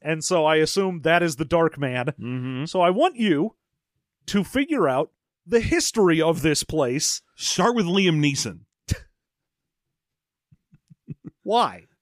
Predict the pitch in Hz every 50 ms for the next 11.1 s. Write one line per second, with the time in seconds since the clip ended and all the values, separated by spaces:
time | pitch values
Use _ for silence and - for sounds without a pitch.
0 | - - - 113 127 131 156 160 151 127 120 123 151 156 - 160 170 175 175 175
1 | _ _ _ _ _ _ _ _ _ _ _ _ _ _ _ _ _ _ _ _
2 | _ _ _ - 123 117 120 147 165 - _ _ _ - 117 117 120 123 117 113
3 | 113 104 92 95 95 95 95 - 113 113 127 135 139 151 170 185 185 151 131 139
4 | 127 - - 107 95 90 - _ _ _ _ - 156 180 190 - 277 302 349 370
5 | 359 - _ - 143 127 98 90 _ _ _ _ _ _ _ - 311 339 254 185
6 | 196 226 220 _ _ _ - 170 175 277 285 180 160 147 147 143 147 143 139 151
7 | 160 - - 233 233 - 339 - - - 302 - - - 262 - - 269 254 -
8 | - 240 - - 240 - - - - - - - 202 214 - - 233 240 214 -
9 | 226 220 214 208 196 196 190 180 - 160 135 113 202 220 - - 190 262 370 -
10 | - 220 214 262 - - 339 320 311 277 277 - - 285 269 254 240 226 220 220
11 | 226 -